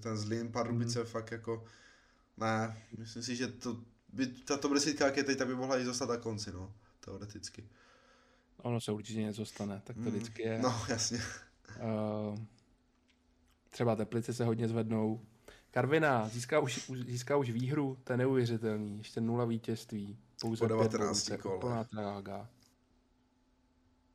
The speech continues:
Speaker 1: To je strašný.
Speaker 2: Eh, tam už je to asi taky, no, na odpis. Nevím, co
Speaker 1: Hmm.
Speaker 2: by se tam muselo stát. A tam, tam to už plyne od toho vedení, že vždycky udělá čtrnáct změn, tři trenéři,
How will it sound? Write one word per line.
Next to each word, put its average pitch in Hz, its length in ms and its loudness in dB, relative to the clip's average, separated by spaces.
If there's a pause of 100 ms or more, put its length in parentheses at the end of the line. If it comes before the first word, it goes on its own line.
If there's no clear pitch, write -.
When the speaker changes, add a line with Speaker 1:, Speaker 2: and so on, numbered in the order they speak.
(160)
Speaker 1:
To 110 100 -2
je 95 100 0
strašný. 90 440 -8 (760)
Speaker 2:
Eh, 110 300 -2
tam 117 180 0
už 113 140 -4
je 120 60 -8
to 117 160 0
asi 113 200 -4
taky, 104 280 -4
no, 92 200 -6 (260)
na 104 100 -2
odpis. 98 640 -4 (140)
Nevím, 107 200 0
co 104 120 -2
Speaker 1:
Hmm. - 60 0
Speaker 2:
by 101 40 0
se - 80 -8
tam 104 120 -2
muselo 104 340 -2
stát. 98 320 -8 (1200)
A 120 120 2
tam, 123 300 4
tam 123 260 0
to 131 100 4
už 123 100 2
plyne 120 280 2
od 117 120 4
toho 127 260 4
vedení, 107 480 2
že 107 80 -6 (160)
vždycky 110 340 -2
udělá 110 320 2
čtrnáct 110 440 -2
změn, 110 420 0
tři 110 180 -4
trenéři, 107 760 0